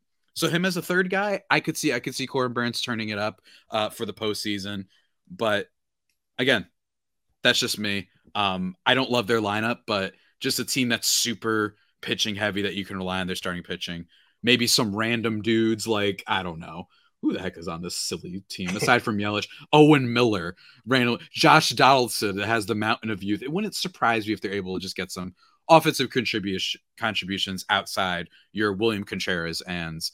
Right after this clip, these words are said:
Speaker 1: uh, Christian Yelich.
Speaker 2: Yeah, maybe a Willy Adames or something, uh, heats up.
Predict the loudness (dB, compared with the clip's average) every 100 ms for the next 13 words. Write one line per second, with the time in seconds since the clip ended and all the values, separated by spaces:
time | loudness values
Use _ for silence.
0 | _ _ -6 -4 -4 -10 -16 _ -8 -6
1 | -4 -8 -10 -14 _ _ _ _ _ _
2 | -6 -4 0 4 4 2 0 0 0 4
3 | 4 4 2 -4 -8 -8 -6 -4 -4 -4
4 | -2 -2 -2 -6 -6 -2 -2 -2